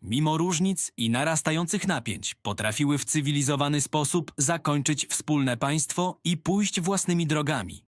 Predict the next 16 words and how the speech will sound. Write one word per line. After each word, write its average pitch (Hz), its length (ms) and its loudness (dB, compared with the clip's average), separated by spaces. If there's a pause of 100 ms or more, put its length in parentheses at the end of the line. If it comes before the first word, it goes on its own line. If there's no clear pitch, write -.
Przenieśmy 185 500 2
się 208 120 0
teraz 170 280 0
do 156 100 2
świata 156 300 0
sportu, 98 580 -4
a 101 140 0
konkretnie 131 560 -2
szachów. - 560 -4 (380)
Ósmego 151 420 2
stycznia 139 600 -2
tysiąc 139 380 2
dziewięćset 147 480 0
pięćdziesiątego 151 680 2
ósmego 170 420 2
roku 110 360 -4